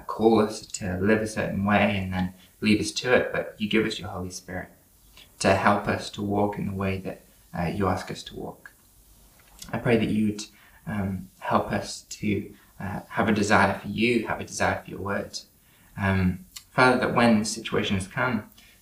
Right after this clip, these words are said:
that you'd, uh, continue to remind us that, uh, we should be turning to you first,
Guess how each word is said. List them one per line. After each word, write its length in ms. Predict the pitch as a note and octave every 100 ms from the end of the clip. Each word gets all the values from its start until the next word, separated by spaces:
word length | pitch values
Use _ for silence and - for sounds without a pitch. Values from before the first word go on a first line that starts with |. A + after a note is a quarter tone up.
| -
that 100 | F#2
you'd, 220 | A2 - -
uh, 200 | G#2+ F#2+
continue 500 | - G#2+ G#2 A#2+ A2+
to 240 | - G#2+ G2+
remind 420 | G2 F#2+ G#2+ G#2
us 360 | - - - - _ - _ -
that, 280 | F#2+ - -
uh, 220 | G2+ F2 -
we 100 | G#2+
should 160 | - -
be 80 |
turning 320 | G#2 G#2+ G2 F#2
to 100 | -
you 240 | G2+ G2
first, 580 | - F#2+ G2 - - -